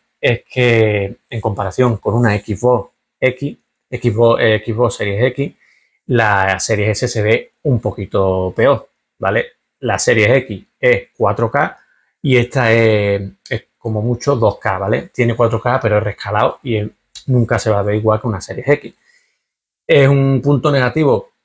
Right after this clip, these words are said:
para mucha gente, para mí en este caso no, yo os lo digo porque es así, ¿vale?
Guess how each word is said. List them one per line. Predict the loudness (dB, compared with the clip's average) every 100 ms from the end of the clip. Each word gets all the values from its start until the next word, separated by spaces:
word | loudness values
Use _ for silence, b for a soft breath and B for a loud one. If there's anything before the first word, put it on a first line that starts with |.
| -6
para | -2 0 0 0 0 0
mucha | -2 -2 0
gente, | 0 0
para | -2 -4
mí | -2
en | -2
este | -2 -6
caso | -6 -4 0
no, | 0
yo | 2 2
os |
lo | 2 0
digo | 0 -2
porque | -6 -6 -4
es | -2
así, | -2 0 0
¿vale? | 0 -2 -2